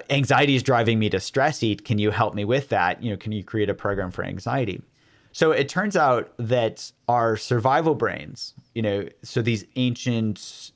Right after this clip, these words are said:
habit mechanisms, they now pair with a more modern mechanism of planning for the future, right? As we s-, develop the capacity, I don't know, sometime in the last million years,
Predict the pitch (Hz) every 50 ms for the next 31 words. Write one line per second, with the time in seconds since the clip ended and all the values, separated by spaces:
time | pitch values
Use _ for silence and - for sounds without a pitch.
0 | _ - - - - - 113 123 117 113 - 85 95 92 - - 90 85 78 -
1 | - 82 87 87 95 - - - - - 120 107 113 117 113 113 110 110 110 107
2 | 110 113 117 120 117 113 117 - - 110 107 110 107 101 95 101 98 92 - -
3 | 95 104 107 107 104 104 101 107 107 110 110 117 117 113 104 92 87 90 - 92
4 | 90 90 - 98 92 90 90 - _ - - - 113 110 104 101 98 90 90 -
5 | - 80 71 78 - - 80 69 - - - - - - - - - 98 95 85
6 | - - 120 123 127 127 113 113 123 123 117 113 - - - 110 113 113 90 110
7 | 107 107 107 - - 107 95 - - 101 98 92 87 - 98 85 90 95 78 65
8 | 82 90 - 85 90 95 92 90 92 92 87 - - 92 87 87 87 90 87 87
9 | 87 85 87 82 90 95 - -